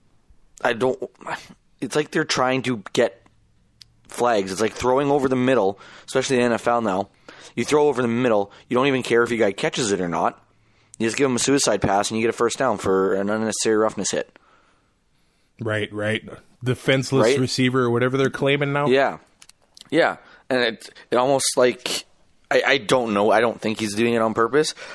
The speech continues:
Speaker 1: I just think that he is trying to get as many yards as he possibly can.
Speaker 2: Yeah.
Speaker 1: But at some point, you have to g-, if you're gonna give yourself up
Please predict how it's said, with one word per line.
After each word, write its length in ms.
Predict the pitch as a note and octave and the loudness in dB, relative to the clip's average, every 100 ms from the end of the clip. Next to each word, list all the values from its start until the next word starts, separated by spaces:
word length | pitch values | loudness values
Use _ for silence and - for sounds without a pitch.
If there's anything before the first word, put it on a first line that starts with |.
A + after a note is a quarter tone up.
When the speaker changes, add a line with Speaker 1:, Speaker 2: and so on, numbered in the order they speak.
| - | -2
Speaker 1:
I 140 | A2+ A#2+ | 2 2
just 160 | A2+ - | 2 0
think 220 | A2+ G2 | -2 0
that 140 | G#2 G2+ | 0 0
he 240 | A#2 A2+ | 0 2
is 140 | G#2+ | 2
trying 280 | - C#3+ B2+ | 2 0 0
to 60 | G#2+ | -4
get 320 | G2+ A#2+ A2 | 0 2 4
as 140 | A#2+ A2 | 2 2
many 280 | B2 A#2+ | 0 2
yards 220 | A#2+ A2 G#2 | 4 2 0
as 80 | F#2 | -4
he 80 | |
possibly 520 | F2 - A#2 A2 G2 G2 | -6 0 0 0 -4 -4
can. 400 | - C3 G2 F2+ | -2 -2 0 0
Speaker 2:
Yeah. 280 | B2+ F2 - - _ - | 0 -2 -10 -20 _ -2
Speaker 1:
But 280 | B2+ B2+ A#2 | 0 2 0
at 140 | A#2 - | 0 2
some 240 | F3+ A#2 | 2 0
point, 400 | - D3 A#2+ F#2+ | 0 0 2 0
you 140 | A2+ A#2+ | -4 -2
have 240 | D3 C#3 | 0 -2
to 80 | - | -2
g-, 120 | G#2+ | -8
if 400 | - - - - | -12 -16 -20 -4
you're 80 | C3+ | 0
gonna 140 | D3+ E3+ | 0 2
give 120 | D#3+ | 0
yourself 360 | D#3+ D#3 B2 | 2 2 2
up 320 | C#3 G#2+ - | 2 2 -2